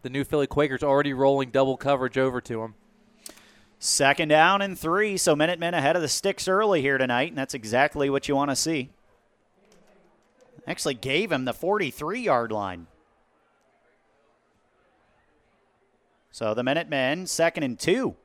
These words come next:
Speaker 2: A J Young at the forty-three, takes the snap in the shotgun. He'll fake the give. He's gonna run off the left side. A J's got the first down across midfield, and he's gonna be tackled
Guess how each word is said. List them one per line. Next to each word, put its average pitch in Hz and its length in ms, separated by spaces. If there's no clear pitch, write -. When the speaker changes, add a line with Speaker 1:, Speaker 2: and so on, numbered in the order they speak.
Speaker 2:
A 117 160
J 131 160
Young 135 260
at 143 60
the 131 80
forty-three, 151 640
takes 139 280
the 143 120
snap 156 320
in 156 80
the 139 80
shotgun. 156 520
He'll 165 100
fake 214 280
the - 80
give. 175 180
He's 226 120
gonna 190 160
run 196 160
off 196 160
the 202 80
left 214 200
side. 240 240
A 254 80
J's 262 220
got 294 140
the 294 80
first 302 260
down 311 240
across 320 400
midfield, 320 760
and 208 280
he's 185 100
gonna 202 180
be 190 120
tackled 180 580